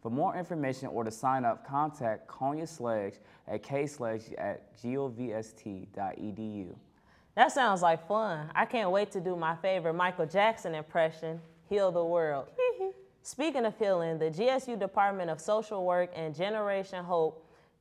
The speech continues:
Speaker 2: presents its fifth series forum for healing, hope, and restoration to bring awareness to the issues of mass incarceration.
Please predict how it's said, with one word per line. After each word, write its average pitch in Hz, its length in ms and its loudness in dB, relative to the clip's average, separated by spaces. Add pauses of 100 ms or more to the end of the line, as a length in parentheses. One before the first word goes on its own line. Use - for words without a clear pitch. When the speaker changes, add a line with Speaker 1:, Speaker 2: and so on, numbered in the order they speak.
(120)
Speaker 2:
presents 208 480 0
its 185 220 -2
fifth 226 340 0
series 202 460 0
forum 170 420 0
for 156 100 -2
healing, 196 380 -2
hope, 175 320 4
and 160 140 -4
restoration 165 720 0
to 147 240 -4
bring 175 320 -2
awareness 165 560 0
to 160 160 -6
the 151 200 -4
issues 185 400 -4
of 143 160 -6
mass 165 420 -2
incarceration. 147 840 -6